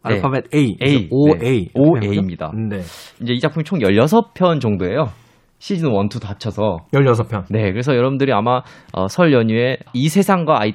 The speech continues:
Speaker 1: 떨어진 채 살 수 있는
Speaker 2: 음.
Speaker 1: 그런 작품입니다.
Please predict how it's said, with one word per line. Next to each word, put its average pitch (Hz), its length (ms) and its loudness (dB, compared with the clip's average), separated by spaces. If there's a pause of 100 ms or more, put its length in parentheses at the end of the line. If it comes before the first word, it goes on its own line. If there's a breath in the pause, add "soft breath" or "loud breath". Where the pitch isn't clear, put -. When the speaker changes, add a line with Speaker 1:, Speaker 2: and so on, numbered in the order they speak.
Speaker 1:
떨어진 233 440 4
채 135 120 -2
살 135 160 -4
수 - 160 -10
있는 90 280 -2 (220)
Speaker 2:
음. 104 300 -6 (160)
Speaker 1:
그런 185 280 4
작품입니다. 87 720 -6